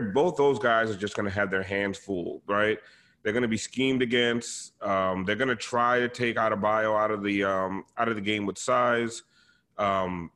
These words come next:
you know, they have capable defenders that'll, that'll, that'll, that can not shut Jimmy down, but make his life hard.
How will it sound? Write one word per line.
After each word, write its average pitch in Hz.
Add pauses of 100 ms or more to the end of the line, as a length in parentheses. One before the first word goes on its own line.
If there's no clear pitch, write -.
you 101
know, 85
they 120
have 117
capable 120
defenders 120
that'll, 98
that'll, 98 (140)
that'll, 95
that 101
can 95
not 123
shut 110
Jimmy 98
down, 101 (240)
but 101
make 110
his 98
life 101
hard. 98